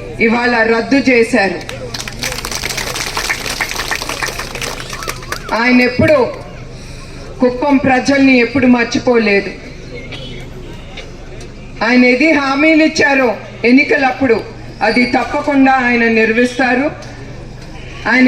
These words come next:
ఏ నియోజకవర్గానికి ఇవ్వలేదు, ప్రత్యేకమైన మేనిఫెస్టో మన కుప్పంకే తీసుకొచ్చారు. తప్పకుండా ఆ మేనిఫెస్టో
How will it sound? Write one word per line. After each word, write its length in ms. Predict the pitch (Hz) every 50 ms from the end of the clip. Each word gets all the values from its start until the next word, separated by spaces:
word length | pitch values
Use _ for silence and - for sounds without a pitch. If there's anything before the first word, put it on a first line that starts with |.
| 254 262
ఏ 20 | 285 302 311 294
నియోజకవర్గానికి 1120 | 277 277 294 302 311 311 311 320 302 311 294 277 285 277 277 269 294 285 294 294 285 285 302 277 262
ఇవ్వలేదు, 520 | 247 277 285 285 277 277 269 269 277 294 320 - - - - - - - - - - - - - - - - - -
ప్రత్యేకమైన 920 | 214 226 233 233 - - - 311 320 311 311 311 330 320 311 302 302 302 302 294 277
మేనిఫెస్టో 640 | 269 277 277 294 294 254 294 294 269 - - 302 294 285 269
మన 100 | 254 247 247 254 -
కుప్పంకే 2000 | 254 254 - - 294 294 269 240 196 - - - - - - - - - - - - - - - - - - - - - - - - - - - - - - 262 269 277 269
తీసుకొచ్చారు. 840 | 277 277 277 262 269 - 302 - - - - 330 226 214 202 - - - - - - - - - - - - - 1077 - - - - - - - - - - - 988 1077 - - 403
తప్పకుండా 640 | 392 - - - 302 320 294 320 311 302 294 294 285 240 208 - - - - - - - - - - - - - - - 220
ఆ 20 | 233 240 240 240
మేనిఫెస్టో 640 | 233 240 262 277 285 - 311 285 269 - - -